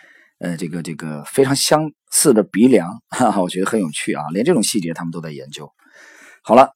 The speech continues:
呃，我们今天呢，其实我们主要谈了一下，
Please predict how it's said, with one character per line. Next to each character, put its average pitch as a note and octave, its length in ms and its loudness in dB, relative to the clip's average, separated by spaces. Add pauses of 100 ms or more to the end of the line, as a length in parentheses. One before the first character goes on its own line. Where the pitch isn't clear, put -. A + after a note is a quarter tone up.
(460)
呃， F#2 600 0 (720)
我 B2+ 100 2
们 A#2 220 0 (600)
今 D#3+ 160 0
天 D#3+ 140 2
呢， A#2+ 120 6
其 A#2 140 -2
实 B2+ 140 -2
我 G#2 100 2
们 G2+ 140 0
主 - 160 -8
要 G2 140 -2
谈 - 260 -8
了 G#2 80 -2
一 - 20 -2
下， E2 280 -4